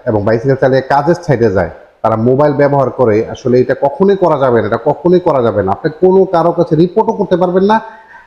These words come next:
কারো উপরে মামলাও করতে পারবেন না, কাউকে দায়ীও করতে পারবেন না, কারণ আপনাকে মেরে দিয়ে সে চলে যাবে।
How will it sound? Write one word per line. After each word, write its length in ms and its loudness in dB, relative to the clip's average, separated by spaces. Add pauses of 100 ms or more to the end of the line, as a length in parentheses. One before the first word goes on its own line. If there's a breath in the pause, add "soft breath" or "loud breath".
কারো 240 2 (200)
উপরে 300 4
মামলাও 420 2
করতে 220 -4
পারবেন 220 2
না, 80 0
কাউকে 280 0
দায়ীও 320 2
করতে 260 -2
পারবেন 300 -2
না, 180 -8
কারণ 220 0
আপনাকে 280 -2
মেরে 400 4
দিয়ে 300 2
সে 140 -2
চলে 280 0
যাবে। 220 0